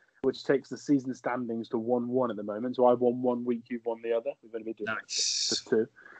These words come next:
Speaker 1: Uh, so now let's pick three games each then, and we're gonna write down who we think wins, uh, wins each game. So I'll kick us off, first of all, with my game on Monday night, twelve thirty. I've got the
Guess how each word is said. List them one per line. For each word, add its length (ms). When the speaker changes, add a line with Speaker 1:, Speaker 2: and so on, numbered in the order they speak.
Speaker 1:
Uh, 300
so 140
now 500
let's 240
pick 240
three 180
games 280
each 180
then, 240
and 80
we're 80
gonna 100
write 240
down 160
who 140
we 100
think 220
wins, 580
uh, 460
wins 260
each 220
game. 300
So 440
I'll 140
kick 200
us 140
off, 180
first 260
of 140
all, 160
with 120
my 180
game 280
on 180
Monday 300
night, 280
twelve 240
thirty. 440
I've 260
got 220
the 760